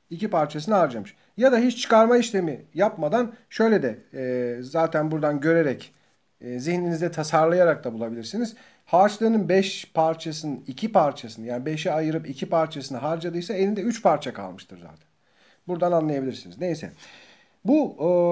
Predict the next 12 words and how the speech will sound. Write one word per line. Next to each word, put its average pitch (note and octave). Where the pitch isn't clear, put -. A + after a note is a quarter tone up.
e, G#3
üç A3
parça A#3+
kalmış B3+
ve G#3+
elindeki B3
bu A#3
üç C4
parça A#3+
on B3
iki G3+
liraymış. -